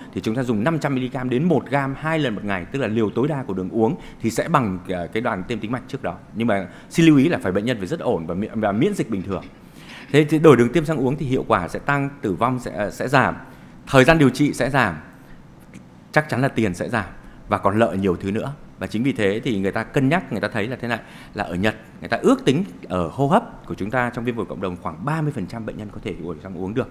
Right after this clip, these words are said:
Chúng tôi cũng rất mong muốn là các bác sĩ cân nhắc cái điểm đó để, ờ, để, ờ, nó nhẹ nhàng bớt cho bệnh nhân. Nhưng khi đổi sang uống thì các bác sĩ nhớ chú ý tránh cái tương tác, không thì nó sẽ bị phí mất cái phác đồ của mình. Đặc biệt các kháng sinh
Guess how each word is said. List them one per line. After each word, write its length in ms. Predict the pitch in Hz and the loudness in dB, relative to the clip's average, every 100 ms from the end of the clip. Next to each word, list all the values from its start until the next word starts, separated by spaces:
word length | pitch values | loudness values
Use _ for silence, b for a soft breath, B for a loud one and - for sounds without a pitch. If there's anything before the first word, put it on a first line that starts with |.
| B B B | B B B
Chúng 120 | 107 | -2
tôi 120 | 113 | 0
cũng 100 | 113 | 0
rất 140 | 117 180 | -2 -2
mong 180 | 143 107 | -2 0
muốn 220 | 95 123 | -4 -6
là 80 | 117 | -6
các 100 | 120 | -6
bác 120 | 135 | -6
sĩ 100 | - - | -8 -2
cân 140 | 139 | -2
nhắc 120 | 175 | -2
cái 100 | 139 | -4
điểm 200 | 127 101 | -6 -6
đó 300 | 85 85 92 127 | -4 -6 -6 -8
để, 200 | 110 85 B B - | -6 -8 B B -4
ờ, 260 | 92 85 | -2 -2
để, 300 | 98 90 80 50 | -4 -4 -6 -10
ờ, 180 | 78 85 | -10 -6
nó 260 | 85 95 113 | -6 -4 -4
nhẹ 100 | 110 | -2
nhàng 220 | 110 92 | -2 -2
bớt 160 | 143 | -2
cho 100 | 151 | -4
bệnh 140 | 107 82 | -8 -6
nhân. 120 | 107 - B B B B | -6 -8 B B B B
Nhưng 100 | 139 | 0
khi 100 | 175 | 6
đổi 140 | 143 101 | 6 4
sang 220 | 123 110 | 0 -2
uống 160 | 104 | -2
thì 100 | 135 | -4
các 140 | - 117 | -6 -8
bác 120 | 139 | -8
sĩ 140 | - - | -10 -8
nhớ 200 | 120 104 123 | -4 -4 -4
chú 120 | - | -2
ý 140 | 104 113 | -2 -2
tránh 200 | - 117 | -2 -2
cái 80 | 151 | -2
tương 160 | 147 127 | -4 -4
tác, 180 | 147 175 | -6 -8
không 160 | - 117 | -8 -4
thì 80 | 101 | -2
nó 180 | 98 117 | -2 -2
sẽ 80 | 127 | -4
bị 120 | 156 | -6
phí 280 | - 170 143 | -2 2 4
mất 120 | 196 220 | 2 -2
cái 60 | |
phác 180 | 190 190 | -8 -6
đồ 140 | 123 92 | -4 -4
của 120 | 92 | -4
mình. 180 | 95 87 B B B B | -4 -4 B B B B
Đặc 220 | 120 127 | 0 2
biệt 160 | 156 139 | 4 2
các 100 | - | 2
kháng 200 | - 131 | -2 -2
sinh 300 | 131 170 143 | 0 0 0